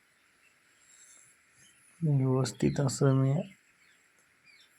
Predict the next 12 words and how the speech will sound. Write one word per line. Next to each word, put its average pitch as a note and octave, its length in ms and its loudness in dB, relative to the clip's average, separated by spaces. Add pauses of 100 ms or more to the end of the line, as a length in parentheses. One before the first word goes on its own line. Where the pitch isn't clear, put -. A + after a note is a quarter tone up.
(280)
घेतलेलं C3+ 640 4
आहे C#3 120 8 (100)
फ्राय B2 320 4
काढून, C#3 380 8 (3250)
पातेल्यातलं C#3+ 800 -2
काढून C3+ 400 2
घेतलं C#3 440 2
ताटामध्ये. C3 600 6 (1120)
कांदा B2+ 380 6
चिरून B2+ 420 6
घेतलेला C3+ 460 -2
आहे, C3+ 220 0